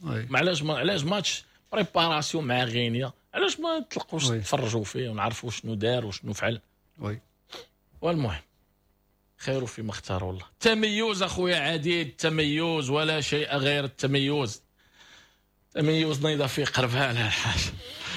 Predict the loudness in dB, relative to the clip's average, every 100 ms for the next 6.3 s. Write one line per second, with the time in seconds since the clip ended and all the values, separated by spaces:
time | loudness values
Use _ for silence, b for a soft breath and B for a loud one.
0 | B 2 4 4 0 -2 -2 -2 0 0
1 | 2 0 0 0 0 2 2 0 0 -2
2 | 0 2 0 2 2 0 0 0 0 -2
3 | -4 -4 0 0 0 0 0 0 -2 -2
4 | 0 0 0 2 2 2 0 -2 0 0
5 | 0 0 0 2 0 0 2 0 0 -4
6 | -2 -2